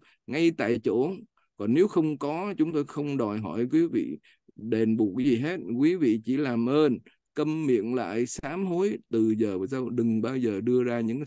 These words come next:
thông tin dối trá như vậy. Nó làm vĩnh đục cho cái ngành truyền thông, nó xem thường cái trí thông minh của người Việt chúng ta. Xin trở lại với anh Nam.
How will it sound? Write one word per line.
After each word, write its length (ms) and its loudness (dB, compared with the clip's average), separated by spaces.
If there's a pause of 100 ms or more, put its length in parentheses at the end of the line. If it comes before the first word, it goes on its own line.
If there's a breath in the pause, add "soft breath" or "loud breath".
thông 220 -2
tin 260 0
dối 360 2
trá 280 -4
như 180 2
vậy. 280 0 (200 soft breath)
Nó 120 -6
làm 280 -4
vĩnh 300 -4
đục 160 2 (300)
cho 240 -4
cái 80 -6
ngành 220 -4
truyền 220 -6
thông, 360 -4
nó 140 -4 (100)
xem 320 -2
thường 340 -4
cái 200 -4
trí 220 2
thông 260 -2
minh 180 0
của 80 -6
người 200 -2
Việt 220 -2
chúng 160 -6
ta. 200 -6 (480)
Xin 220 -2
trở 100 0
lại 220 -4
với 100 -2
anh 140 -2
Nam. 220 -2